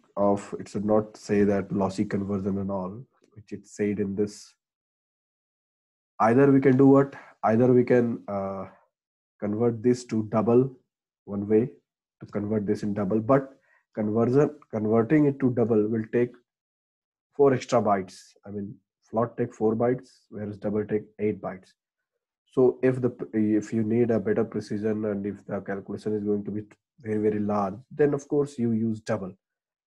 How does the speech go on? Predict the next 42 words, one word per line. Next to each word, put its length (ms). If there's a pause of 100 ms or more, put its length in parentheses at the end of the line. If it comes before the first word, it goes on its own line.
(180)
But 140 (100)
if 260 (160)
you 140
want 320
to 60
use 320
a 60
s-, 340
a 80
float 320
data 240
type, 280
then 180
only 200
one 280
thing 180
you 100
need 220
to 140
add 120
here 220
is 120 (140)
to 280
explicitly 580 (200)
tell 160
it, 140 (640)
"Yeah, 320
this 180
is 320 (440)
float." 260 (1500)
So 340
let 140
us 120
first 240
try 160
to 120
compile 440
it 280
without 400
giving 380
this 220
float, 400